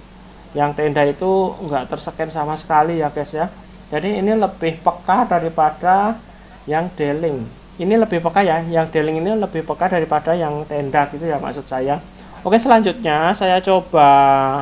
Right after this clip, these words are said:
untuk menembak wifi milik saya yang Mister Gas ini, saya, tidak saya kunci ya, tidak saya sandi, maka tidak bisa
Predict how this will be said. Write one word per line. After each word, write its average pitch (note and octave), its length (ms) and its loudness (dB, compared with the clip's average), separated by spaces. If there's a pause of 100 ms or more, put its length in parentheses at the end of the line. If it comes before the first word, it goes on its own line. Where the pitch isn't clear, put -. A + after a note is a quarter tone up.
(180)
untuk D#3 960 -2
menembak D3+ 800 0 (160)
wifi E3 800 2 (720)
milik D#3 260 -4
saya D3+ 460 4
yang D3 480 0
Mister D3+ 320 -2 (100)
Gas D3 160 -2
ini, E3 160 -4
saya, E3+ 220 -4 (260)
tidak D#3+ 320 -2
saya D#3 560 4
kunci E3+ 400 0
ya, E3 160 4 (160)
tidak D3+ 220 -8
saya D3+ 260 -2
sandi, D3+ 560 0 (560)
maka E3+ 320 4
tidak D3+ 540 -4 (340)
bisa F3 720 4